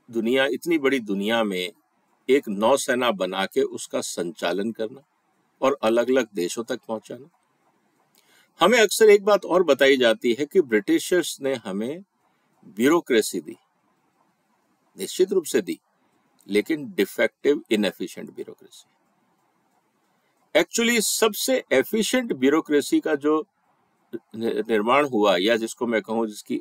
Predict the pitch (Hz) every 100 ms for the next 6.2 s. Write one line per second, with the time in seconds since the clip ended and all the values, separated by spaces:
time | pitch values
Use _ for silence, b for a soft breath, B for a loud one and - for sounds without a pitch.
0 | - 92 110 110 131 143 - 151 104 95
1 | 85 - - _ _ _ _ _ _ _
2 | _ - 110 - 185 - 101 101 101 90
3 | 80 76 - - _ _ _ _ _ _
4 | _ _ _ _ _ _ _ - 196 -
5 | 254 240 175 180 180 139 143 131 117 95
6 | -